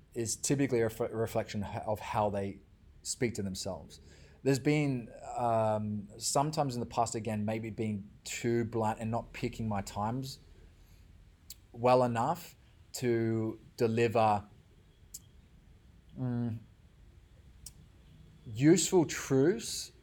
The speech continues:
but in a way that was more constructive, right? And, and typically when, when people are looking to tell someone something that's honest or something that's truthful,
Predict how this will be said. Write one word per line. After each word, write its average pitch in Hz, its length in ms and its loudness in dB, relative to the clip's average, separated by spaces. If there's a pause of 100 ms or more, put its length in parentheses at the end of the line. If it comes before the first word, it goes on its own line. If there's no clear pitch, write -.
(720)
but 131 380 4
in 147 160 0
a 151 100 4
way 127 340 6
that 120 160 0
was 117 160 -2
more 110 460 0 (260)
constructive, 101 880 -4 (720)
right? 107 380 0 (280)
And, 147 120 0
and 160 120 0
typically 247 400 4
when, 190 360 6
when 143 200 4
people 147 520 2
are 120 80 2
looking 127 320 2
to 117 380 2 (1040)
tell 147 300 4
someone 131 580 0 (320)
something 131 440 2
that's 117 240 -4
honest 120 360 2
or 113 100 -2
something 123 280 -2
that's 107 200 -4
truthful, 135 880 2